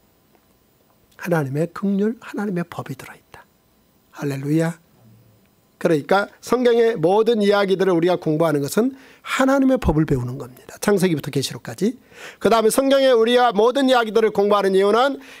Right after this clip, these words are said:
하나님의 긍휼을 우리가 체험하기 위해서입니다. 하나님은 우리 인생들에게 긍휼을 베푸십니다. 그 다음에 성경의 모든 이야기를 창세기에서 계시록까지 공부하는 이유는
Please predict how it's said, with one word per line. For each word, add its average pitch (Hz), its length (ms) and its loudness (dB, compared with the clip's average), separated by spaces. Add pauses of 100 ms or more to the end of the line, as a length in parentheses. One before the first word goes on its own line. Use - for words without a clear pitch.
하나님의 277 680 2
긍휼을 226 640 2 (640)
우리가 175 340 0
체험하기 202 440 -2
위해서입니다. - 500 -12 (520)
하나님은 202 380 2
우리 175 200 2
인생들에게 165 480 0
긍휼을 214 400 2
베푸십니다. - 600 -6 (800)
그 - 100 -10
다음에 240 220 4
성경의 269 380 2
모든 277 460 2
이야기를 262 400 2
창세기에서 233 640 2
계시록까지 220 640 0
공부하는 190 420 2
이유는 240 520 2